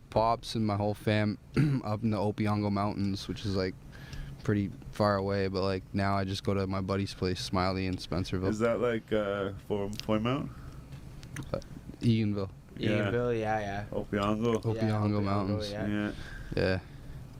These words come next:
Speaker 2: Yeah, that'd be right near
Speaker 1: Lambert Mountain is the mountain we used to stay on.
Speaker 3: Yeah.
Speaker 2: Okay, okay, yeah, yeah.
Speaker 1: Yeah.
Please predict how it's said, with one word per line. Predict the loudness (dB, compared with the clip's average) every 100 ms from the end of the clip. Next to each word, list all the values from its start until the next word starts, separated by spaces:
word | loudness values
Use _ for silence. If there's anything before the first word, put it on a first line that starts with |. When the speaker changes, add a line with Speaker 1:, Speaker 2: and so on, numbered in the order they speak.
| -4
Speaker 2:
Yeah, | -2 0
that'd | -2 -2
be | -2
right | 0 0 0 2
near | 4
Speaker 1:
Lambert | 4 4 2
Mountain | 2 0 2 0 -2 -8 -8 -2
is | 0 0
the | 2 2
mountain | 2 0 0 0
we | 0
used | -2 -4
to |
stay | 2 2 2
on. | 0 -2
Speaker 3:
Yeah. | -2
Speaker 2:
Okay, | 0 2
okay, | 0 0 -2 0 2
yeah, | 2 0
yeah. | -2 -4 -6
Speaker 1:
Yeah. | -4